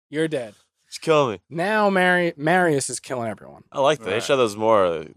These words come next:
Speaker 3: I would
Speaker 2: He's
Speaker 3: get
Speaker 1: You like
Speaker 3: killed.
Speaker 1: that more? More people dying.
Speaker 3: Just kill me.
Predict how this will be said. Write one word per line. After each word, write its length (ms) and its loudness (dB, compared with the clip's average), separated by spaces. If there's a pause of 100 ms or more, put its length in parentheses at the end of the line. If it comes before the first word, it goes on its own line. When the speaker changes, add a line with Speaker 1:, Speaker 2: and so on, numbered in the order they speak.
(120)
Speaker 3:
I 120 -12
would 80 -4
Speaker 2:
He's 340 4
Speaker 3:
get 180 -6
Speaker 1:
You 140 4
like 140 6
Speaker 3:
killed. 40 -8 (100)
Speaker 1:
that 40 -4
more? 240 2
More 260 0
people 260 -4
dying. 360 2
Speaker 3:
Just 80 -6
kill 220 6
me. 240 -6